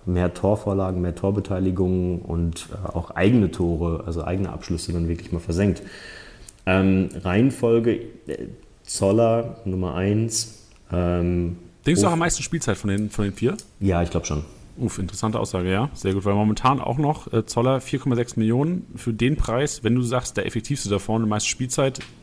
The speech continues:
Speaker 2: eintüten, Freunde.
Speaker 1: Äh, eintüten, ja, definitiv. Ich meine, der war in der Zweitligasaison, äh, mit Schul zusammen der Topscorer, dann halt letzte Saison verletzt, das ist jetzt einfach sein Comeback, der wird komplett angreifen. Ähm, der war, ist gut letzte Saison in die Saison gestartet.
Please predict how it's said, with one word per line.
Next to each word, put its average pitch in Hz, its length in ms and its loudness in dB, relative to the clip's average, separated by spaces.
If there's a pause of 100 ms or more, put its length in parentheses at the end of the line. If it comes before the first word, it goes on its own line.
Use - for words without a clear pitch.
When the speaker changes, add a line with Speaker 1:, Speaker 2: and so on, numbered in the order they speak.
(320)
Speaker 2:
eintüten, 107 480 2
Freunde. 87 320 -2 (920)
Speaker 1:
Äh, - 40 -10
eintüten, 95 480 2
ja, 82 160 2
definitiv. 85 480 0
Ich 90 100 -10
meine, 90 160 2
der 90 100 2
war 92 60 2
in 90 60 2
der 90 100 2
Zweitligasaison, 87 1040 0
äh, 85 180 -2
mit 82 340 -2
Schul 90 200 0
zusammen 87 340 0
der 82 140 -2
Topscorer, 85 760 -2
dann 82 200 -2
halt 82 180 -2
letzte 82 280 -2
Saison 82 240 0
verletzt, 82 540 -2
das 85 80 -2
ist - 60 -8
jetzt 82 120 -4
einfach 85 180 0
sein 80 220 -2
Comeback, 85 440 -2
der 82 120 0
wird 82 280 -2
komplett - 380 -4
angreifen. 87 640 2 (560)
Ähm, 82 480 2 (160)
der 82 140 0
war, 85 140 2
ist - 180 -4
gut 95 240 2
letzte 92 280 2
Saison 87 260 2
in 85 120 0
die 85 60 0
Saison 87 340 0
gestartet. 82 580 -2